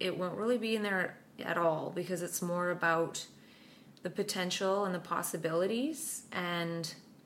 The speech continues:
applying manic consciousness or trance consciousness to other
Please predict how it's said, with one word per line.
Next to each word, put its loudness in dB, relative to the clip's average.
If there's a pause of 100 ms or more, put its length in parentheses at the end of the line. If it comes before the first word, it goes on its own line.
(520)
applying 2 (1000)
manic 0
consciousness -2
or -4
trance -2
consciousness -4
to 2 (640)
other 6